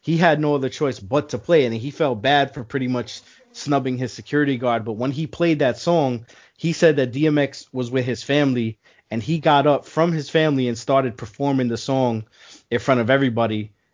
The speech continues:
And it was, like, this girl's sweet sixteen, and she was just so honored that he was <laughs> doing that at her sweet sixteen. That's the same venue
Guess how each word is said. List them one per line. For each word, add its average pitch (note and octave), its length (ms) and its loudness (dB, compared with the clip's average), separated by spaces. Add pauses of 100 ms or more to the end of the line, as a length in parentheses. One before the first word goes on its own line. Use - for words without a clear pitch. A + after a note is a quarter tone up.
(120)
And A#2 120 -2
it A#2+ 40 0
was, C3 200 0
like, A#2+ 220 0
this A#2+ 180 -6
girl's C3 380 2
sweet C3+ 260 -4
sixteen, C#3 680 2
and A#2 240 0 (260)
she - 180 -2
was C3+ 180 4
just C3 180 0
so B2+ 180 4
honored C3 360 4
that A#2 200 -2
he - 260 -6
was C#3 200 0
<laughs> B2 160 -6
doing E3 180 6
that C3 280 2
at B2+ 160 0
her C3+ 160 0
sweet C3+ 320 0
sixteen. C3 500 2 (1500)
That's C#3+ 160 2
the C#3+ 100 -2
same C#3 460 0
venue D3 200 6